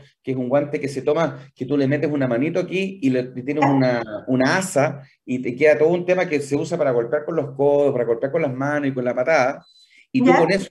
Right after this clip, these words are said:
Speaker 1: te pones en la cadera del alumno o alumna y tú tomas ese equipo y con ese equipo tú presionas.
Speaker 2: Impresionante. Eh, es, eso, fíjate que una de las cosas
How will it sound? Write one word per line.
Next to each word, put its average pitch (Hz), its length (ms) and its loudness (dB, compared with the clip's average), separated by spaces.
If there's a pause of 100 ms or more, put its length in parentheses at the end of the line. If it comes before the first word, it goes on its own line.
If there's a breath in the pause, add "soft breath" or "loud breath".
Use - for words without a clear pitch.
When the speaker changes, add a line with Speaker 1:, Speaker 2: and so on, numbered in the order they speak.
Speaker 1:
te 135 80 -18
pones 151 240 0
en 120 120 2
la 113 120 2
cadera 110 540 0
del 165 180 0
alumno 165 540 0
o 113 220 -4
alumna 151 640 0 (280 soft breath)
y 135 200 2
tú 175 200 2
tomas 151 520 0
ese 196 320 0
equipo 196 640 -2
y 131 120 2
con 101 220 -2
ese 170 240 -4
equipo 226 380 -8
tú 185 100 -6
presionas. - 720 -8 (1080)
Speaker 2:
Impresionante. 285 960 2 (220)
Eh, 254 560 0
es, 311 440 2 (100)
eso, 370 260 0 (380)
fíjate 381 440 0
que 330 80 -4
una 339 260 2
de 320 40 -4
las 269 140 -2
cosas 330 220 -4